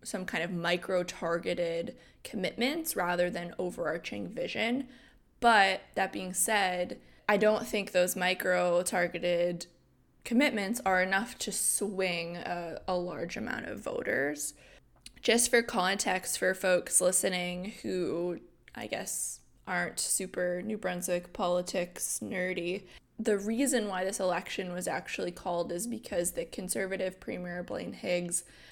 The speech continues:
um, has been governing a minority government.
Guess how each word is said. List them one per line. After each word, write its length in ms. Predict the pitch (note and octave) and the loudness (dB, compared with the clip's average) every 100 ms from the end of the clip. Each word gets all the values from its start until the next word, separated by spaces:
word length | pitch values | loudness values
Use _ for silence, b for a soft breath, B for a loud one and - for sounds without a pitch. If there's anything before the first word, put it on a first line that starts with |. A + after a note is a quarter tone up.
| B F#3+ | B -4
um, 340 | F3+ E3+ F3 | -2 -2 -2
has 200 | A3 A#3 | -2 -2
been 180 | F#3 F3 | -2 0
governing 920 | F3+ F3+ F#3+ F3+ F3 F3 E3+ F3 - - | 0 2 -2 -2 -2 -2 -4 -8 -12 -8
a 80 | F3+ | -6
minority 560 | F3 F3 F3+ F#3 F3 | -2 0 2 2 0
government. 840 | F3 E3 E3 F3+ - - - - | -2 -6 -4 -4 -4 -4 -4 -6